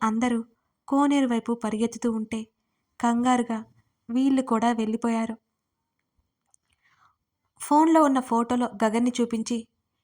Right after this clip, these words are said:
"ఈ అబ్బాయిని ఎక్కడైనా చూశారా?" అని అక్కడ ఉన్న వాళ్ళందర్నీ అడగడం మొదలుపెట్టాడు ప్రకాష్. "ఈ పిల్లాడే కోనేట్లో పడిపోయాడు"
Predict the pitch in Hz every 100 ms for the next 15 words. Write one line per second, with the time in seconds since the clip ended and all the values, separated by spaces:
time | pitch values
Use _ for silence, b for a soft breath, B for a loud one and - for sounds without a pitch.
0 | _ _ 262 262 247 208 262 247 233 226
1 | 220 226 220 233 226 254 _ _ _ _
2 | - 254 254 247 220 226 214 202 226 220
3 | 226 214 214 226 220 - 202 202 214 208
4 | 208 208 202 196 202 202 208 208 196 208
5 | 208 - _ _ _ _ _ _ _ 247
6 | 294 294 311 285 262 - _ _ _ -
7 | 247 262 262 247 247 220 220 240 233 226